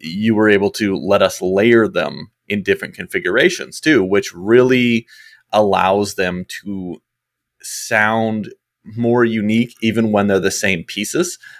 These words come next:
uh, layered in a different way over time, you know, as the time or the score increases. And so that, like, again, just, it adds to that, like, impressiveness of how it works with the game, how it feels, and how it feels new every time.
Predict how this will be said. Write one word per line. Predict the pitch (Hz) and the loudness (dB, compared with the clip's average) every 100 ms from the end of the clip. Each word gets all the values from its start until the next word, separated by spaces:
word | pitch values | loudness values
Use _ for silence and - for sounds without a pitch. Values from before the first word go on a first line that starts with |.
| - | -6
uh, | 95 95 90 85 85 | 0 2 4 4 2
layered | 98 101 92 | 2 2 2
in | - 98 | 0 0
a | 98 | 0
different | - - - | -2 -4 -2
way | 90 95 | 2 4
over | 92 82 95 - | 4 2 -2 -4
time, | - 104 101 98 98 | -2 0 2 2 2
you | 92 87 | 0 -2
know, | 87 | 0
as | 82 92 | 0 -2
the | - | -6
time | - 95 95 92 | -4 0 0 0
or | 87 | -4
the | 90 | -6
score | - 95 104 98 | -8 -4 -2 -2
increases. | 98 104 95 110 107 - - - _ | -6 -8 -8 -8 -10 -12 -20 -20 _
And | 101 101 104 | -8 -6 -8
so | - - 113 107 104 98 - _ _ _ | -12 -6 -4 -2 -4 -6 -10 _ _ _
that, | 113 113 - | -2 -2 -2
like, | 110 104 | -6 -6
again, | 110 104 - 104 107 110 92 | -6 -8 -10 -8 -6 -6 -8
just, | 92 95 - - | -12 -12 -14 -12
it | 95 92 - _ - _ | -8 -8 -8 _ -20 _
adds | 95 95 107 113 - | -4 0 0 -2 -8
to | 104 | -4
that, | 92 - | -4 -2
like, | 92 85 - _ _ _ _ _ | -6 -6 -14 _ _ _ _ _
impressiveness | 113 110 - 98 - 110 95 - | -10 -10 -6 -6 -4 -6 -6 -8
of | 82 | -10
how | - - 110 113 | -8 -2 0 0
it | - | -4
works | 98 101 - - - | -4 -4 -4 -8 -12
with | - | -10
the | 95 | -8
game, | - 90 87 | -4 -4 -6
how | - 92 98 | -6 -2 -2
it | 85 - | -4 -8
feels, | - 127 120 98 90 90 - - _ | -12 -6 -2 -2 -2 -8 -14 -20 _
and | 101 | -4
how | 101 104 | -2 -2
it | - | -2
feels | 107 92 | -6 -6
new | 90 92 90 | -6 -6 -4
every | 85 85 | -4 -6
time. | - 90 85 - | -8 -10 -10 -16